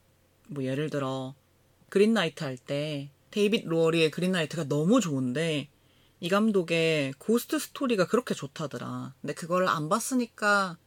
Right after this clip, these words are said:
올해는 꼭 보겠다. 뭐, 이런 얘기를 했었는데 그것도 봤고요. 저는 말을 뱉으면 그 말을 꼭 지키려고 되게 노력하는 사람이라서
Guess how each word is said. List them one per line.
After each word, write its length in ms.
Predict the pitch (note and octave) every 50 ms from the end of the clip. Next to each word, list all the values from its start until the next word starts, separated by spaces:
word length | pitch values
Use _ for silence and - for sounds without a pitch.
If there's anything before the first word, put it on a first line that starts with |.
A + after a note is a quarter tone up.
| _ _ _ _
올해는 380 | - G#3 A#3 C#4 D4 D4 C#4 B3
꼭 180 | C#4+ B3+ -
보겠다. 560 | - D#3+ C3 C3+ C3+ - _ - - - - - _ _ _
뭐, 120 | _ D#3 C3+
이런 300 | G3+ A3+ C4 D#4 D#4 A3+
얘기를 540 | D#3 C#3+ C3+ D3 D3+ C#3+ D3 D3 C#3+ C3+ D3
했었는데 800 | G#3+ B3+ - - C4+ A#3+ F#3 C3+ C3 C#3 D#3+ F3+ F3 C#3 C3 C3 - _ _ _ _
그것도 240 | - - - - G#3
봤고요. 480 | - D3 - - - C#3 F3 G3+ D#3+ - _ _ _ _ _ _ _ _ _ _ _ _ _ _ _
저는 220 | - - F#3+ F3
말을 260 | C#3 C#3 E3 G3 F#3 B2+
뱉으면 560 | C3+ - - - - D3 E3+ G#3 G#3 E3+ C3
그 120 | - -
말을 220 | D3 B2+ C3 C3 C3
꼭 180 | - A3+ -
지키려고 760 | - - G3+ - _ - D4+ D#4 D#4+ D4+ C4 G#3 F3+ F#3 F3 D#3
되게 180 | - E3 D#3 C3+
노력하는 520 | C#3 D3+ F3+ A#3+ A#3+ - B3 A3 F#3 E3
사람이라서 680 | - E3 C#3+ C#3 C3 B2 A#2 A#2+ A#2+ - G3 F#3+ D#3+